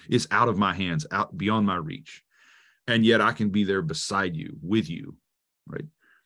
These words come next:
And that my experience of you and my experience of God does not have to displace you and your experience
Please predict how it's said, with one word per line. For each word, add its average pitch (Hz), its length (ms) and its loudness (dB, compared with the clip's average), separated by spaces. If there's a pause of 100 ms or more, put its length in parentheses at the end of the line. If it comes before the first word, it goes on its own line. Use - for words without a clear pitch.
(160)
And 92 380 0 (680)
that 107 160 -2
my 117 320 4
experience 104 880 0
of 110 220 -2
you 120 300 4
and 92 120 0
my 98 180 0
experience 95 680 -4
of 80 140 -8
God 98 340 0
does 82 160 -4
not 92 160 -2
have 90 180 -4
to 78 80 -10
displace 90 800 -4
you 87 300 -2
and 78 120 0
your 78 200 -2
experience - 680 -16